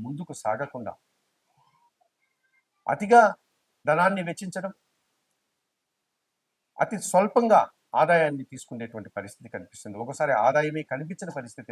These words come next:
నష్టాలే కనిపిస్తూ ఉంటాయి. సమయాన్ని, ధనాన్ని వృధా చేసుకునే సందర్భాలు కనిపిస్తాయి. ఇటువంటి సందర్భాల్లో కర్కాటక రాశి వారు తప్పనిసరిగా ఈ అష్టమ రాహువు ద్వితీయ కేతు దోషం నుంచి బయటపడడానికి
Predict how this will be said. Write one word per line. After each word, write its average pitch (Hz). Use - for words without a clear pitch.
నష్టాలే 135
కనిపిస్తూ 110
ఉంటాయి. 95
సమయాన్ని, 120
ధనాన్ని 113
వృధా 110
చేసుకునే 110
సందర్భాలు 95
కనిపిస్తాయి. -
ఇటువంటి 170
సందర్భాల్లో 175
కర్కాటక 175
రాశి 160
వారు 147
తప్పనిసరిగా 156
ఈ 170
అష్టమ 254
రాహువు 190
ద్వితీయ 175
కేతు 202
దోషం 175
నుంచి 156
బయటపడడానికి 139